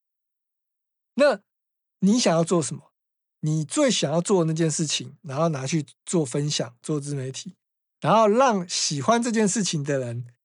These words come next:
联想到这件事，就会马上想到你的品牌，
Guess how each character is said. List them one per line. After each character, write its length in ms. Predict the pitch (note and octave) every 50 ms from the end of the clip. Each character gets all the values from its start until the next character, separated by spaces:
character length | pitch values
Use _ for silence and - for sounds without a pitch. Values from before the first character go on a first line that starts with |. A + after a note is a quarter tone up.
| _ _ _ -
联 220 | D3 D3 E3 G3+
想 320 | G#3 - G3+ C#3+ B2+ B2+ - _ _ _
到 180 | - G3 F3+ F3+
这 160 | E3+ - G#3
件 160 | F#3+ A#3 G#3+
事， 360 | F3+ - - - G#3+ E3 C#3 - _ _
就 140 | - - E3
会 100 | D#3 F3
马 200 | D#3 C#3 A#2+ C3
上 120 | C#3+ D#3 D3
想 220 | - - A#2+ A#2+
到 180 | B2 D3 C#3 C3+
你 160 | B2+ B2 A#2+
的 120 | A#2 A#2+
品 180 | B2 - C#3+ C#3
牌， 220 | - - F3+ -